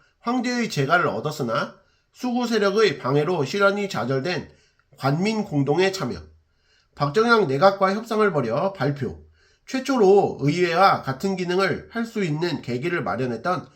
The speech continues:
중추원 관제 반포 등의 국정개혁 운동을 전개하였고요. 독립협회는 중추원을 통해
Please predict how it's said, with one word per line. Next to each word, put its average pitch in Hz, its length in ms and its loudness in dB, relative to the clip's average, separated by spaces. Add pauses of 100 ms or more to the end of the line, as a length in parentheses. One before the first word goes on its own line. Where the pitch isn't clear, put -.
(300)
중추원 175 640 0
관제 143 480 0
반포 143 320 -4
등의 156 400 -2 (160)
국정개혁 202 600 2
운동을 139 440 -2
전개하였고요. 120 680 -2 (3000)
독립협회는 180 960 0
중추원을 196 600 0
통해 147 420 -4